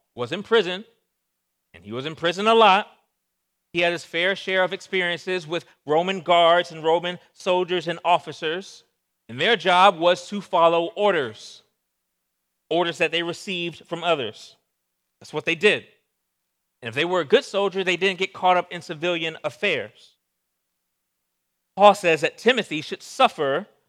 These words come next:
like a good soldier. He should share in suffering like a good soldier. Because Timothy, like Paul, like us, we have a commanding officer.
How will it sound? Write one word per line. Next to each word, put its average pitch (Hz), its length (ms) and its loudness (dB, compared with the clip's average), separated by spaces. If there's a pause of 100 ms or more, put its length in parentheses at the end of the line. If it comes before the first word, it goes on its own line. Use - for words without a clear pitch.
(140)
like 156 300 0
a 175 80 -4
good 156 500 0
soldier. 156 560 -6
He 131 140 -14
should - 240 -20
share 165 640 -4 (560)
in 131 80 -12
suffering 123 720 -6 (720)
like 120 120 -12
a 127 40 -20
good 117 180 -12
soldier. 95 400 -12 (720)
Because - 280 -10
Timothy, 190 400 -4
like 156 240 0
Paul, 190 640 4
like 123 180 -8
us, - 460 0 (280)
we 269 200 -2
have 170 360 2
a 156 60 -6
commanding 165 680 -4 (360)
officer. 123 640 0